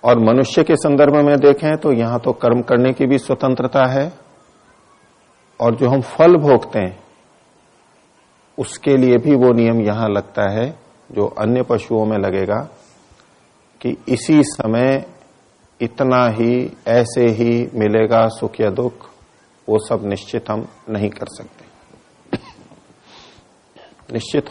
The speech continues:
होता ही नहीं है। कितना फल मिलेगा ये तो निश्चित होता है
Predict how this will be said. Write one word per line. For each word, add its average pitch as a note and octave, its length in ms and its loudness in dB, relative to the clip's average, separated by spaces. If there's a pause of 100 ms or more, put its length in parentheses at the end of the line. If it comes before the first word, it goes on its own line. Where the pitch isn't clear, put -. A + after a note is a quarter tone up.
होता A2+ 220 -2
ही A#2+ 160 -2
नहीं F#2 220 -4
है। F#2 100 -18 (2500)
कितना D3 380 2
फल D#3 280 4
मिलेगा D3+ 580 4 (920)
ये C3+ 180 4
तो E3 120 2
निश्चित D#3+ 380 0
होता D#3+ 220 -2
है F2+ 140 -10